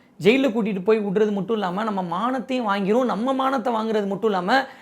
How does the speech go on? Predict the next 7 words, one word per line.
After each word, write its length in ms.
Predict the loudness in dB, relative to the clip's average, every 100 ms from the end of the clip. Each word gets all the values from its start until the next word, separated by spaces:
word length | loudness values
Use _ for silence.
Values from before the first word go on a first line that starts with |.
| -2
நம்ம 280 | 2 4 4
குடும்பத்தினுடைய 680 | 2 4 4 4 2 2 4
அடுத்த 480 | 4 4 2 0
ஜெனரேஷனுடைய 720 | 2 4 4 2 0 0 2 2
மானத்தையும் 460 | 2 2 0 0
வந்து 160 | 0 0
வாங்கிரும். 260 | 0 0